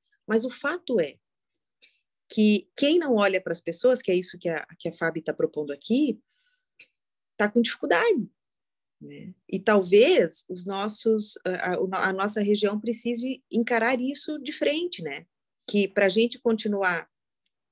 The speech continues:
sendo um expoente, a gente vai precisar, é, abraçar as pessoas, e isso é uma coisa tão interessante, porque nós somos conhecidos como o,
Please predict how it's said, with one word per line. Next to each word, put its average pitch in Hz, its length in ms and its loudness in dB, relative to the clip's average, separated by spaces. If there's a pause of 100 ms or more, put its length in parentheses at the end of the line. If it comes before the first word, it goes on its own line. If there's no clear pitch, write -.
(100)
sendo 180 520 -2
um 185 160 -2
expoente, 180 680 0
a 165 40 4
gente 208 200 -4
vai 196 120 0
precisar, 190 560 -4 (960)
é, 185 600 2 (680)
abraçar 196 420 0
as 311 120 -10
pessoas, 240 580 0
e 214 80 -6
isso 247 140 -10
é - 20 -8
uma 240 120 -6
coisa 240 220 0
tão 269 140 -4
interessante, 240 640 -2
porque 214 240 -4
nós 214 200 -2
somos 226 240 -4
conhecidos 208 500 0
como 226 480 0 (100)
o, 202 200 -6